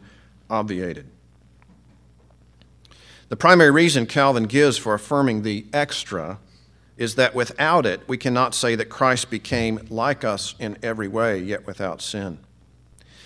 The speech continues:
If the omnipresence of God is communicated to the human nature, for example, then Christ became like us in every way except for sin and omnipresence.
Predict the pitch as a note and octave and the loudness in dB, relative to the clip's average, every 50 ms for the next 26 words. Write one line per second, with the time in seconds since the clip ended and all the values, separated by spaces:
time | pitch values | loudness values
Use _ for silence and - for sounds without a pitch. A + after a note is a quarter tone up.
0 | - - - - A#2 - C#3 C3 C#3 E3 F#3 F3+ D3+ - E3+ D#3 C#3 A#2+ A#2+ G#2+ | -20 -20 -12 -10 -6 -4 0 4 6 6 8 6 6 6 6 6 6 4 2 -2
1 | - A2+ A2 C#3+ D#3 E3 D3+ A#2 - - - A#2+ C3 D3+ D#3 C3 - C3 A2 G#2 | -4 -2 2 4 6 6 6 4 2 -2 -2 0 2 2 2 0 0 -2 -4 -4
2 | G#2 - A#2+ G#2 G#2+ - D3+ C#3 A#2 G2+ G#2 B2 D#3+ A3 A3+ - - A2 F#2 - | -4 -6 -8 -8 -4 0 0 0 2 0 0 2 2 2 2 2 0 -2 -2 -2
3 | A#2 G2+ G2 E2+ - G2 F#2 F2 E2+ - G#2 A2+ - - - - - - - _ | -4 -4 -4 -6 -8 -8 -8 -8 -8 -6 -6 -6 -6 -8 -12 -20 -20 -20 -10 _
4 | - C#3 D3+ C#3+ - D3 C3+ C3 B2+ - B2+ A2 - C3 B2+ A#2+ A#2 A#2 C3 C#3+ | 0 0 0 2 2 4 4 4 2 0 -6 -4 -2 -2 0 0 0 0 0 0
5 | C#3 - C#3 B2 A2+ - B2 A#2 A#2 B2 A#2+ A#2 A2+ A#2+ C3+ C3 B2 A#2+ - B2 | 0 0 0 -2 -2 -2 -4 -4 -4 -4 -6 -6 -4 -2 -2 -2 -2 -2 -4 -8
6 | A#2 - - - C3 A#2+ - - - B2 A#2 - - - D#3 D3 C#3 C3+ B2+ B2+ | -10 -8 -6 -4 -4 -4 -4 -6 -6 -6 -4 -4 -4 -4 -2 -2 -2 -2 -2 -4
7 | A2+ - A#2+ A#2+ A#2 A#2 A2+ - A2+ A2 A2 A2+ G#2+ G2+ G2 - A#2+ A2+ A2+ G#2+ | -6 -8 -8 -8 -8 -10 -10 -8 -6 -4 -4 -4 -6 -6 -8 -6 -4 -4 -4 -4
8 | G2 F2 - - - - | -6 -12 -16 -18 -20 -20